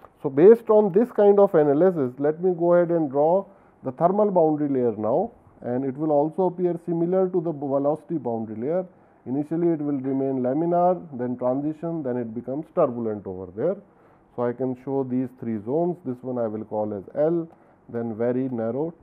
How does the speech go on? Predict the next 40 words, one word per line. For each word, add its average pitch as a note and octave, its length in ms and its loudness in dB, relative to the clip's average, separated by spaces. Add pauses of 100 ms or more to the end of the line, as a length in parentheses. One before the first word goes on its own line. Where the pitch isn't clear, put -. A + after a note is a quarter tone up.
transition, A2 760 -4 (1500)
and G#2 160 -12
then A3+ 380 0
later B2+ 420 -4
on E3 80 -2
it C#3 180 -6
becomes A#2 360 -6 (180)
turbulent. - 420 -12 (2000)
But A#2 140 -6
now D#3+ 180 6
I G3 100 10
want G3 300 6
to F#3+ 100 4
ask F#3+ 220 4
the F3+ 120 -4
question F3+ 460 -6
to E3+ 180 -2
students, G3 540 0
let E3 240 -2
me G3+ 100 0
pick F#3 300 2
a F#3+ 80 2
plane D#3+ 360 0
over A#2 380 -2
here. - 140 -18 (320)
So, B2 80 -10
this B2+ 160 -8
is E3 120 -4
the E3+ 120 -2
plane C#3+ 360 -2
I A2+ 120 0
pick. - 340 0 (300)
At A2 180 -6
this F#3 180 -2
particular E3 520 -2
plane, D#3 340 -4
let C#3+ 220 -2
me D3+ 100 -4
draw C#3 200 -2
a C3 40 -8